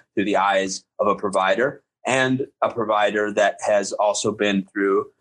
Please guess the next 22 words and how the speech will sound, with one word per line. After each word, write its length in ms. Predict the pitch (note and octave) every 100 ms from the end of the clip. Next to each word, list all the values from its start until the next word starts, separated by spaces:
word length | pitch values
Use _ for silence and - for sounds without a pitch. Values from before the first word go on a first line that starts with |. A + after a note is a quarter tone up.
| _ _
the 80 | A#2
journey 320 | A2 A2 G#2+
herself. 560 | G#2 A2 - C#3+ B2 -
I'm 140 | G2+
joined 220 | G2+ G2+ F#2+
by 120 | F#2+
Doctor 380 | G#2+ G2 - A2
Nicole 360 | G2 - A#2
Barker, 560 | A2+ G#2 G2+ B2+ C#3+ - -
who 80 | A2+
is 80 | F#2
a 40 |
board-certified 920 | F#2 A#2 B2 - C3+ B2 B2 B2 A#2
reproductive 680 | A#2 A2+ A#2 A2+ - A#2 A2+ A#2
endocrinology 840 | A2 A2 A2 G#2+ G#2 G#2 G#2+ G#2+
and 160 | G#2 G2+
infertility 720 | G2 G2+ - A2 G#2 G2+ G2+
specialist 800 | G#2+ - G2 - A2 B2 D#3+ - _ - -
at 160 | F#2 F#2+
Seattle 340 | - G#2 G2
Reproductive 600 | G#2+ G2+ G#2+ G#2 G2+ G2
Medicine 640 | G#2 G2+ G2+ - A2+ B2